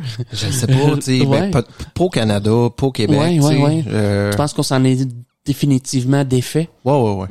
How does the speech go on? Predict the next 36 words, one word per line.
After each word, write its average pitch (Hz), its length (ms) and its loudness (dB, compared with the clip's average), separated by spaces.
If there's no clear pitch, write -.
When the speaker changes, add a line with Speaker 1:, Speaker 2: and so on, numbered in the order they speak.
Speaker 2:
Ouais, 139 140 0
ok. - 140 -12
Speaker 1:
Ouais. - 80 -6
Défini-, 113 320 -2
ben 113 160 0
là, 123 260 2
pour 101 120 -4
l'instant, 98 360 -6
là. 123 80 -10
Speaker 2:
Ouais. 131 60 -8
Speaker 1:
Là, 120 80 -4
ça - 160 -6
fait 110 100 -2
déjà, 110 380 0
moi, 117 160 -4
je - 60 -14
te 107 60 -4
dirais 104 300 -4
quoi, 113 340 -6
depuis 120 180 -2
les 113 100 -2
années 113 160 -2
soixante-dix, 113 680 -6
mettons 139 240 -10
qu'on 107 200 -4
est 98 40 -4
pas 104 140 -6
mal 110 180 -4
libre. 110 280 -2
Speaker 2:
Soixante, 127 320 -2
soixante-dix, 135 420 -2
ouais, 143 180 0
Speaker 1:
C'est - 60 -6
Speaker 2:
ouais, 143 80 0
Speaker 1:
ça. 160 80 2
Speaker 2:
ouais. 147 240 0